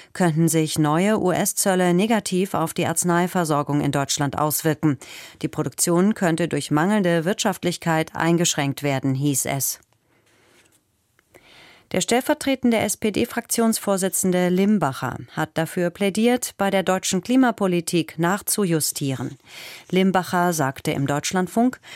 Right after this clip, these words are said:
er habe den Eindruck, dass viele Menschen den Klimaschutz als Bedrohung wahrnehmen. Die Politik müsse hier mehr Überzeugungsarbeit leisten.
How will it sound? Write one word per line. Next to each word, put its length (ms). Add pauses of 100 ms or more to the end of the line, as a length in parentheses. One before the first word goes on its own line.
(260)
er 180
habe 260
den 200
Eindruck, 560
dass 200
viele 280
Menschen 440
den 160
Klimaschutz 600
als 200
Bedrohung 640
wahrnehmen. 600 (480)
Die 80
Politik 560
müsse 240
hier 320
mehr 380
Überzeugungsarbeit 920
leisten. 480